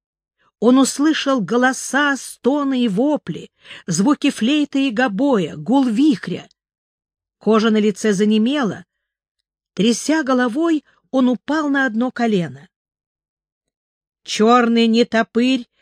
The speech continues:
беззвучно плыл к нему, разевая на лету зубастую пасть. Геральт, хоть и выбитый из колеи волной рева,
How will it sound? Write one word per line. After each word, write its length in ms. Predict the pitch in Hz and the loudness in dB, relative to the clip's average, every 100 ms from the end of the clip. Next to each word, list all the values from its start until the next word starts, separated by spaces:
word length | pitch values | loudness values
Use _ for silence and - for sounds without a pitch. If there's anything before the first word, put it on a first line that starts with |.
| _ _ | _ _
беззвучно 800 | 175 202 233 175 208 269 - 240 | -2 2 2 2 0 -2 -2 -2
плыл 460 | 240 - 240 302 302 | -2 0 0 2 0
к 100 | - | -2
нему, 480 | 240 247 233 190 156 _ _ _ - | -2 0 2 0 -4 _ _ _ -4
разевая 600 | 180 196 240 233 269 269 | 0 2 2 2 0 0
на 100 | 247 | 0
лету 340 | 233 - 269 | 0 -2 -4
зубастую 640 | 196 190 247 240 - 240 | -2 0 -2 -2 -4 -4
пасть. 540 | - 214 175 - - _ _ _ _ _ _ _ _ | -2 -4 -4 -6 -14 _ _ _ _ _ _ _ _
Геральт, 640 | 160 160 240 233 208 165 - | -10 -2 0 2 0 -4 -6
хоть 200 | 196 202 | -4 -2
и 60 | |
выбитый 460 | 175 262 202 - 202 | 0 0 -2 -2 -2
из 160 | 175 | -2
колеи 480 | - 196 202 254 208 - _ _ - | -4 -2 0 0 -2 -6 _ _ -6
волной 480 | 185 202 196 233 | -2 0 2 2
рева, 520 | 180 220 311 240 175 | 2 2 2 0 -6